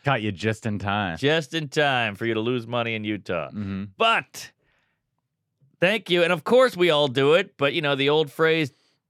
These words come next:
Speaker 2: "Compare and you will despair." And I will say, and not to get onto the L A, New York,
Speaker 1: No,
Speaker 2: cum
Speaker 1: I need this.
Speaker 2: guzzling
Speaker 1: This is a good
Speaker 2: choo-choo
Speaker 1: pep
Speaker 2: train.
Speaker 1: talk.
Speaker 2: L A compares in the wrong ways.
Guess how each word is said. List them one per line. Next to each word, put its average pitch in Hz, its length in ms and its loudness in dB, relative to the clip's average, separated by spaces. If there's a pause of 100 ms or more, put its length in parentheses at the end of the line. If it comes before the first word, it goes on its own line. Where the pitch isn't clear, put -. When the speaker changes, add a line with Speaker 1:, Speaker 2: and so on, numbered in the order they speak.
(120)
Speaker 2:
"Compare 156 540 0
and 135 100 -2
you 123 80 0
will 139 180 2
despair." 117 920 -6 (640)
And 123 120 -2
I 147 120 0
will 220 200 2
say, 254 720 0
and 170 120 -4
not 190 160 -2
to 190 60 -2
get 202 120 2
onto 196 160 0
the 180 120 2
L 190 220 4
A, 190 580 4
New 165 160 -4
York, 180 380 2 (120)
Speaker 1:
No, 127 160 2
Speaker 2:
cum 131 80 6
Speaker 1:
I 117 60 2
need 151 100 4
this. 151 120 4
Speaker 2:
guzzling 139 240 2
Speaker 1:
This 110 120 0
is 107 40 -2
a - 80 2
good 107 140 2
Speaker 2:
choo-choo 135 140 -2
Speaker 1:
pep 101 100 2
Speaker 2:
train. 98 280 0
Speaker 1:
talk. 101 80 -14 (1800)
Speaker 2:
L 160 200 4
A 233 160 4
compares 175 500 2
in 151 80 0
the 139 80 0
wrong 147 280 2
ways. 135 720 0